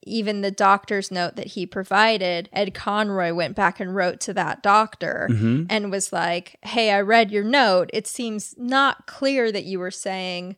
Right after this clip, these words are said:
Speaker 1: Whitley doesn't have this disorder so much as you were saying the tests don't indicate that he does, but that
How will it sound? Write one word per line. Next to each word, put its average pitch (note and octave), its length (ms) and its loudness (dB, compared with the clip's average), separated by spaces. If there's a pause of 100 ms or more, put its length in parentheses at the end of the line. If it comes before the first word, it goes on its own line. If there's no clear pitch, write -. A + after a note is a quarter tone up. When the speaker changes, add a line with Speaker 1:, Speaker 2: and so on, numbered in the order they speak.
Speaker 1:
Whitley G3 340 -4
doesn't A#3+ 460 2
have G3 220 -2
this F3 260 -8
disorder F3 680 -4
so G3+ 200 -4
much F#3 240 -6
as G#3 100 -10
you F#3 100 -4
were F#3 120 -4
saying F3+ 560 -4 (120)
the A3 120 0
tests G#3+ 400 0
don't F#3 240 -2
indicate F3 560 -6 (140)
that - 160 -2
he - 200 -12 (160)
does, G3 340 4
but F#3 240 -6
that E3+ 280 -2